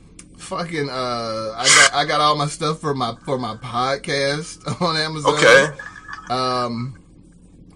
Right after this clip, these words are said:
Speaker 1: I was ordering, like, supplements. Uh,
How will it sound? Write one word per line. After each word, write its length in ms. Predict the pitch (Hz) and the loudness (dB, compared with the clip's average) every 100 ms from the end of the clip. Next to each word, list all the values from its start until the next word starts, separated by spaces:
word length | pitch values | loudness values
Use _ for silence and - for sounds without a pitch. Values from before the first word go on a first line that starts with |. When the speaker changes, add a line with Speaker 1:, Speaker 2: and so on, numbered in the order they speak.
| - | -6
Speaker 1:
I 120 | 131 | -4
was 240 | 143 127 - | -4 -6 -4
ordering, 540 | 127 139 139 135 135 | -2 0 0 0 -2
like, 240 | 117 104 - | -4 -6 -8
supplements. 1000 | - 156 143 160 156 143 143 143 - - - - - - - - | -6 -2 -2 -2 -4 -2 -4 -6 -10 -12 -12 -12 -10 -12 -16 -14
Uh, 560 | 107 104 95 92 82 | -10 -10 -10 -12 -12